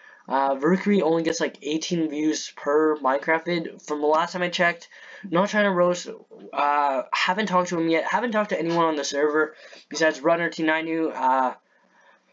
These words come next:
and Naftin. Haven't talked to anyone else on Discord so far, but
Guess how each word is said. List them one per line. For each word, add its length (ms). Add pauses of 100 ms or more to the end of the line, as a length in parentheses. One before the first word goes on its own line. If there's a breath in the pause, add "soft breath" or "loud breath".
(220 soft breath)
and 380
Naftin. 500 (1300)
Haven't 300
talked 200
to 60
anyone 280
else 180
on 100
Discord 360
so 120
far, 300
but 420